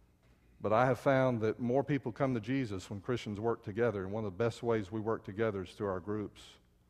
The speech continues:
our Bible study groups. Wh-, no matter when they meet or where they meet,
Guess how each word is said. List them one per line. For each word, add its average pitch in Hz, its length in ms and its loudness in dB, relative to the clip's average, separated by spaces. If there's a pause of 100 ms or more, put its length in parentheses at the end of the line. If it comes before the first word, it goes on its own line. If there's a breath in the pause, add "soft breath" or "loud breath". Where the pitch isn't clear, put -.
(760)
our 87 100 -4
Bible 104 300 0
study 101 280 -4
groups. 101 300 -8
Wh-, 107 280 -2 (100)
no 117 120 -4
matter 113 200 2
when 120 200 -2
they 120 140 0
meet 113 300 -2
or 104 60 -2
where 113 220 2
they 113 140 0
meet, 104 280 -6